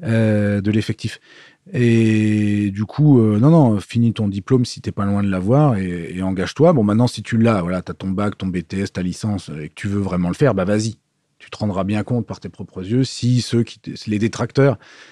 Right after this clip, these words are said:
avaient raison ou pas. Parce qu'il y a du bon et du mauvais dans l'armée, c'est, c'est bien sûr, comme, comme dans tout. Euh,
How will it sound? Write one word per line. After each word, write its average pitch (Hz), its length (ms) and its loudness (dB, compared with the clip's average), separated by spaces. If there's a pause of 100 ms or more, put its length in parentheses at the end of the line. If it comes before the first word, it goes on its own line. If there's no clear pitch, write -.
(140)
avaient 113 180 0
raison 117 200 4
ou 123 40 4
pas. - 240 -4 (640)
Parce - 100 -12
qu'il 92 140 -8
y 87 100 -4
a 85 40 -4
du 90 120 -8
bon 120 200 2
et 98 80 0
du 87 100 -6
mauvais 135 240 4
dans 95 80 0
l'armée, 82 260 -4
c'est, 73 400 -16
c'est - 260 -20
bien 92 120 -4
sûr, 123 240 0 (260)
comme, 85 220 -10
comme 90 180 -6
dans 117 100 0
tout. 131 180 0 (720)
Euh, 85 1200 -6